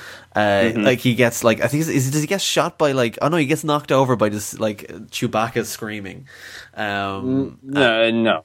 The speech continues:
Speaker 2: no.
Speaker 1: no, I, I figured you would correct me on this. <laughs>
Speaker 2: <laughs> Uh, Han bumps into him.
Speaker 1: Oh, okay. But doesn't Han bump into him because he falls over because Chewbacca screams?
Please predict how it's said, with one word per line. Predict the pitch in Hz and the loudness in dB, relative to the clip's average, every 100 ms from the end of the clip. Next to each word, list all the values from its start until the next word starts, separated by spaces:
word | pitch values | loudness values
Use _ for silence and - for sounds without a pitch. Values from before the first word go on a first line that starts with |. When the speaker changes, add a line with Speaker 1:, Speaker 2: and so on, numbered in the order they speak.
| 98 | -8
Speaker 2:
no. | 101 80 69 69 160 | -8 -6 -6 -8 0
Speaker 1:
no, | 147 113 | 0 2
I, | 110 143 139 139 | 2 0 2 -2
I | |
figured | 135 156 143 | 0 -2 0
you | 123 | -2
would | 120 | -4
correct | 131 117 110 | -2 -2 -4
me | 107 | -8
on | 92 | -8
this. | 98 - - - - 151 | -6 -4 -4 -6 0 0
<laughs> | - | 4
Speaker 2:
<laughs> | 220 - 240 - 175 - - - - 117 | 4 6 0 2 0 0 -12 -20 -4 2
Uh, | 113 | 2
Han | - 175 170 147 123 101 | 4 4 4 4 2 2
bumps | 123 113 113 - | 2 0 -4 -8
into | - 120 104 92 | -2 0 2 2
him. | 85 78 80 _ - | 0 -8 -14 _ -8
Speaker 1:
Oh, | 120 113 113 | -4 -2 -2
okay. | 107 101 95 90 | -4 -4 -4 -2
But | 147 | 0
doesn't | 165 180 | 0 2
Han | 185 202 | 4 4
bump | 185 170 | 4 2
into | 185 185 | 0 -2
him | |
because | 139 131 143 143 | -2 0 2 2
he | 147 | 0
falls | 143 147 147 147 | 0 0 2 2
over | 143 139 | 0 -2
because | 139 135 135 | -2 0 0
Chewbacca | 143 123 131 131 | 2 2 2 2
screams? | 131 135 135 135 - | -2 -2 -2 -2 -8